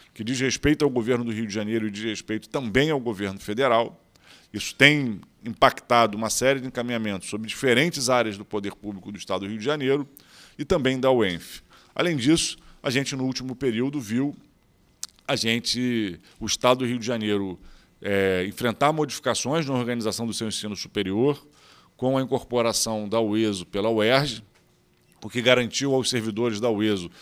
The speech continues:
servidores que tinham uma série de limitações com relação às suas carreiras,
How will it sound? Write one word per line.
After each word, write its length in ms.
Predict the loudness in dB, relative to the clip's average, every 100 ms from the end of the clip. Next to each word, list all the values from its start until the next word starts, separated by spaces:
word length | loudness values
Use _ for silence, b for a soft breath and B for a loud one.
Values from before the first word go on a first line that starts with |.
| B B
servidores 580 | -6 -2 -2 2 2 2
que 120 | -2
tinham 560 | -4 -2 0 0 -2 -6 -12 b b -6
uma 160 | -4
série 280 | 0 2 2
de 120 | 0
limitações 840 | -4 -4 -6 -4 -4 -4 -4 -4 -4
com 120 | -4
relação 400 | -2 -2 -2 -4
às 80 | -6
suas 200 | -4 -4
carreiras, 720 | -4 0 2 2 0 -4